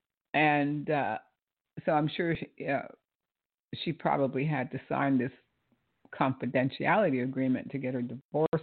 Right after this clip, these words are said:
settlement, so she probably can't talk. Although it would be great to get her side. I would love to hear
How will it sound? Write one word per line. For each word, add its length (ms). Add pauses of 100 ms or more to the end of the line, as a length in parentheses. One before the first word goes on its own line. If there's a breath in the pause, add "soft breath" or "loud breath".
settlement, 460
so 100
she 180
probably 260
can't 260 (280)
talk. 240 (640 soft breath)
Although 380
it 80
would 180
be 120
great 400
to 60
get 200
her 180
side. 240
I 40
would 160
love 160
to 80
hear 80